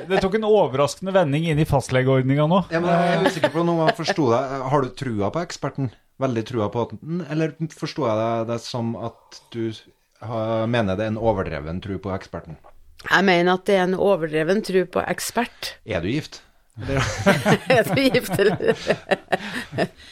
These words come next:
Speaker 3: Ja.
Speaker 2: For det er ikke jeg. <laughs>
Speaker 3: Altså, det er en, ø, overdreven tro på, ø, eksperten som så-, sådan. Men eksperten, det er klart at jeg er interessert i det.
Speaker 1: Mm.
Speaker 3: Fordi at han vet mer enn jeg vet.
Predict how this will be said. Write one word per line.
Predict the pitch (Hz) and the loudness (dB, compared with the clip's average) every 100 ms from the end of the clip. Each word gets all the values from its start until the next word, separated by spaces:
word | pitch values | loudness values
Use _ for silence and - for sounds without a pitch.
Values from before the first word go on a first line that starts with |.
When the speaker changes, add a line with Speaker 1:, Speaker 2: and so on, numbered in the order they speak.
| - - - - | -18 -18 -18 0
Speaker 3:
Ja. | 202 202 220 | 2 4 2
Speaker 2:
For | - 120 | -2 -2
det | |
er | 139 | 0
ikke | - 131 | 0 -2
jeg. | 131 - 156 113 131 117 - 175 - 165 156 - | -2 -6 -4 -4 -4 -6 0 0 0 -2 -2 -8
<laughs> | - 180 - - - - 135 - - - - | -8 -12 -10 -10 -8 -4 -4 -4 -18 -18 0
Speaker 3:
Altså, | 214 202 233 | 0 4 4
det | 233 | 4
er | 220 | 4
en, | 226 | 2
ø, | 226 220 214 185 175 | 2 4 4 2 2
overdreven | 208 233 185 165 170 233 | 4 4 2 2 2 0
tro | 269 254 | 0 -2
på, | - 202 | 0 0
ø, | 196 190 180 190 185 | 0 2 2 2 2
eksperten | - 202 - 156 - - 196 | 0 -2 -4 -6 -6 -2 -2
som | - 214 | 0 -2
så-, | 208 202 - - | 0 -2 -2 -2
sådan. | 156 - 170 180 311 143 _ _ - | -2 0 2 2 0 -4 _ _ -2
Men | 214 - | -2 0
eksperten, | 220 - - - - - _ 262 320 - _ _ - | -6 -4 -6 -8 -8 -12 _ 0 0 -4 _ _ -20
det | _ 226 | _ -6
er | - | 0
klart | 190 165 214 | 0 2 -2
at | 220 | -2
jeg | - 170 180 | -2 0 0
er | 202 | 0
interessert | 226 - 160 - 185 180 | -2 -4 -8 -4 -4 -2
i | 208 | -2
det. | 233 262 - _ | 0 -2 -8 _
Speaker 1:
Mm. | - 123 107 _ | -8 -8 -8 _
Speaker 3:
Fordi | - 233 202 | -2 2 2
at | 196 - | 0 -2
han | 220 214 | -2 0
vet | 202 220 269 262 - | 2 4 2 0 -4
mer | 214 220 254 247 | 0 2 0 -2
enn | 226 220 | -2 -2
jeg | - 214 226 | 0 0 2
vet. | 370 339 - | 2 0 -4